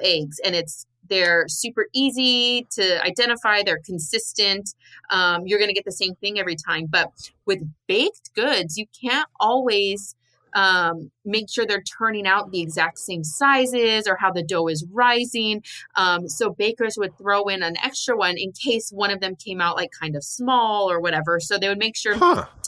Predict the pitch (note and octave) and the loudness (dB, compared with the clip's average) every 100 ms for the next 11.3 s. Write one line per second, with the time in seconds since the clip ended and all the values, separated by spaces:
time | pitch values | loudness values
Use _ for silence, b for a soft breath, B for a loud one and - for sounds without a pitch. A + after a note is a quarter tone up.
0 | - C#4 G3 G3 F#3+ - - G3 F#3 F3+ | -6 -2 -2 0 0 -2 -10 -4 -2 -2
1 | F#3+ F#3 E3+ E3+ F3+ F#3 - D3 D3 - | -2 -4 -2 -2 -2 -6 -4 -6 -6 -10
2 | - - D#3 C3+ C#3 D3+ B B B B | -10 -10 -6 -6 -6 -12 B B B B
3 | _ A3 A3 G#3+ A3 A3+ A3 B3+ B3+ - | _ -2 -2 0 2 2 2 0 0 -4
4 | - _ _ _ - - B3+ B3+ - E4+ | -8 _ _ _ -8 -2 0 0 0 2
5 | C#4 - _ _ _ - B4 C5 - - | 2 -2 _ _ _ 0 0 0 -4 -4
6 | A#3 A3+ G#3+ G3 F#3+ - - A3+ - - | -2 0 2 2 0 -4 -4 -4 -4 0
7 | B3 A3+ A3 F#3+ F3+ F3+ F3+ D#3+ D#3 C#3+ | 0 0 0 -2 0 -2 -2 -6 -4 -6
8 | C#3 - - _ _ _ _ _ _ _ | -8 -12 -18 _ _ _ _ _ _ _
9 | b b b b b - G3+ F#2+ C3+ C3 | b b b b b 4 4 4 0 0
10 | - - A#2+ B2+ B2 B2+ - C#3+ B2+ - | -4 -4 -2 0 2 0 2 2 2 2
11 | C#3 D2 | 2 2